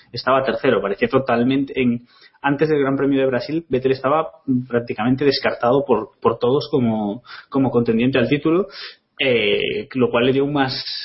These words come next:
diversión, sorpresa y alegría para los, para los aficionados de, de Vettel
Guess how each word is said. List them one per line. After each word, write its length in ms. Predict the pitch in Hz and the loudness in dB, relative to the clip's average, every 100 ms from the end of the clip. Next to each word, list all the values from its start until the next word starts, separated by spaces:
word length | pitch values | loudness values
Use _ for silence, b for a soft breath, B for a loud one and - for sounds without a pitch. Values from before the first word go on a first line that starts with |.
| - | -14
diversión, 640 | 175 147 131 120 135 147 151 | -2 0 2 2 0 0 0
sorpresa 640 | 139 110 123 131 147 165 | 0 0 0 -2 0 -2
y 220 | 143 120 117 | 0 0 0
alegría 440 | 135 117 131 123 - - | 0 0 0 -2 -4 -6
para 180 | 113 110 | -2 -2
los, 140 | 110 - - | -4 -6 -2
para 160 | 110 | 0
los 120 | 110 | 0
aficionados 380 | 110 - 113 117 | -4 -6 -4 -2
de, 440 | 127 123 120 117 120 | -2 0 0 0 0
de 100 | 117 | -2
Vettel 420 | 120 156 165 | -2 -2 -2